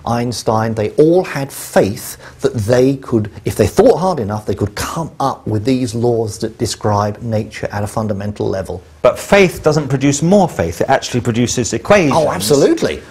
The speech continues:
Speaker 1: It's not, no, no, it's not, it's not like a faith that you can't verify. That's
Speaker 2: Faith
Speaker 1: why
Speaker 2: oils the
Speaker 1: it's a,
Speaker 2: works.
Speaker 1: yeah, yeah, yeah. Dirac actually said that, uh, the principle of mathematical beauty was a kind of religion to him.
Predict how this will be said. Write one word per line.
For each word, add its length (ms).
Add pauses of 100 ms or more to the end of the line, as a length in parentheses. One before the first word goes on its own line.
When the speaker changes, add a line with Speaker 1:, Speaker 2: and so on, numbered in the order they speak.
Speaker 1:
It's 160
not, 140
no, 240
no, 100
it's 140
not, 220
it's 140
not 120
like 160
a 60
faith 160
that 60
you 60
can't 220
verify. 320
That's 140
Speaker 2:
Faith 60
Speaker 1:
why 100
Speaker 2:
oils 340
the 80
Speaker 1:
it's 260
a, 60
Speaker 2:
works. 340 (360)
Speaker 1:
yeah, 100
yeah, 60
yeah. 120 (280)
Dirac 440
actually 300
said 400 (240)
that, 460
uh, 320
the 380 (240)
principle 420
of 80
mathematical 640
beauty 420
was 160
a 60
kind 580
of 100
religion 560
to 140
him. 340